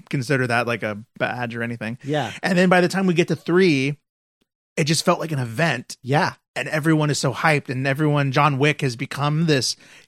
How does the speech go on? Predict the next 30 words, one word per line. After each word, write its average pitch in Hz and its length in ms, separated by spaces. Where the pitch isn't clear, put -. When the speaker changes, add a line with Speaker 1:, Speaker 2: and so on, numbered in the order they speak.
Speaker 1:
character 147 460
that 139 140
is 135 100
starting 165 340
to 151 140
rise 135 320
up 147 220
to, 165 120
like, 127 240
Rambo 120 760
and 127 460
the 139 80
Terminator. 123 880
Speaker 2:
Mm-hmm. 139 340
Speaker 1:
And, 127 600
and 175 160
there's, 190 280
and 165 160
then, 180 100
like, 147 260
Speaker 2:
Uh, 156 40
Speaker 1:
the 127 160
Speaker 2:
o-, 196 100
other 175 400
unstoppable 127 640
killing 123 320
machines. 160 340
Speaker 1:
Unstoppable 214 500
killing 190 200
machines. 151 220